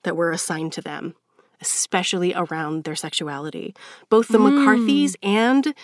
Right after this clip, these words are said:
Speaker 1: uh, there's a sex educator and researcher named Jane Fleischman who emphasizes the importance of this third characteristic.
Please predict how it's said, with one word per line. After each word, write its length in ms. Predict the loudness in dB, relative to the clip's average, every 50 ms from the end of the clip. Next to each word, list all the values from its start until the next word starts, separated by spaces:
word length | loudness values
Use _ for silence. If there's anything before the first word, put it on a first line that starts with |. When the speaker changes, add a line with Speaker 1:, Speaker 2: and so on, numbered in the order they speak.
| -20 -20 -20 -20 _ _
Speaker 1:
uh, 180 | 0 0 2 2
there's 200 | 2 0 0 0
a 60 | 0
sex 220 | 0 -2 -2 0 0
educator 460 | 0 0 -2 -2 0 0 2 2 2
and 140 | 2 2 2
researcher 400 | 2 2 0 0 -2 -2 0 0
named 220 | 2 2 0 0
Jane 260 | 2 2 2 2 2
Fleischman 760 | 0 -2 -4 -2 0 0 0 0 -2 -4 -6 -6 -6 -8 -12 -14 _ _ -20 -20 -20 -20 -20 -20 -20 -20 _ _ _ _ _ _ _
who 440 | 2 4 6 8 8 6 4 2 -2 _ _ _ _ 0
emphasizes 680 | 2 2 2 0 -2 -2 0 0 0 0 -2 -4 -4
the 160 | -4 -2 -2
importance 600 | 0 -2 -2 -2 -2 -2 0 2 2 0 0 -2 -4
of 340 | -4 -4 -4 -4 -6 -10 -18 _ -6
this 260 | -4 -2 -2 -2 -2
third 280 | -2 -2 -2 -2 -2
characteristic. 840 | -4 -8 -10 -10 -10 -10 -10 -10 -10 -10 -10 -10 -10 -10 -12 -14 -18